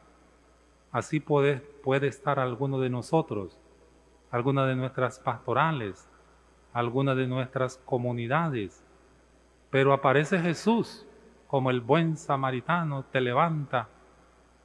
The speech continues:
te lleva a la iglesia,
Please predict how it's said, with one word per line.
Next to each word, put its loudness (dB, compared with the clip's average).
te 0
lleva 0
a 2
la 2
iglesia, -4